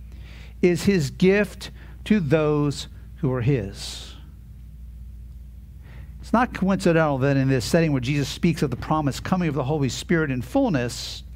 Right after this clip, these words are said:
that his bequest to his disciples in John chapters thirteen, fourteen, and fifteen is love, peace, and joy. Think about that for a moment.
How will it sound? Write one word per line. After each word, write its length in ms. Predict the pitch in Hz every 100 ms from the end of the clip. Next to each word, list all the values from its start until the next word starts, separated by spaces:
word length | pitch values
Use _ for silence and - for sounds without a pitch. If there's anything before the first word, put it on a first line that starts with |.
| - - - - - -
that 100 | 180
his 140 | 190
bequest 560 | 208 190 - - 247 -
to 60 |
his 80 | 220
disciples 580 | 196 - 196 180 175 160
in 160 | 175 135
John 480 | 170 170 170 165 - -
chapters 540 | - 165 170 147 123 -
thirteen, 580 | 190 180 - 185 160
fourteen, 420 | 143 190 160 175 147
and 120 | 123
fifteen 720 | 202 196 - 143 117 131 - - - - - -
is 240 | 185 160 139
love, 600 | 151 165 170 170 175 - - - - -
peace, 680 | - 185 160 143 - - - - - - - -
and 180 | 165 160
joy. 440 | 127 180 131 92 - - - - - - - - - - - - - - - - - - - - - - -
Think 200 | 220 170
about 240 | 131 110
that 160 | 123 123
for 200 | 135 117
a 40 |
moment. 540 | 110 107 107 - -